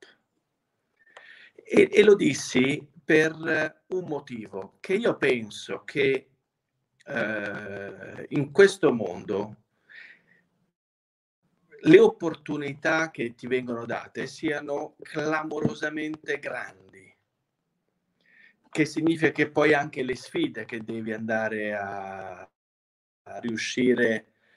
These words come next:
a vivere sono molto più toste di quelle di prima.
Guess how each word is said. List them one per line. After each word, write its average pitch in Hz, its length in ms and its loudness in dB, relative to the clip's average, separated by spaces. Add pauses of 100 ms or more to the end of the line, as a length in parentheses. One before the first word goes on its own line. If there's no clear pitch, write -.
(200)
a 113 140 2
vivere 117 720 0
sono 110 920 -2
molto 123 460 4
più 120 240 -8
toste 107 420 -2
di 104 80 -14
quelle 98 260 -6
di 98 100 -10
prima. 90 380 -14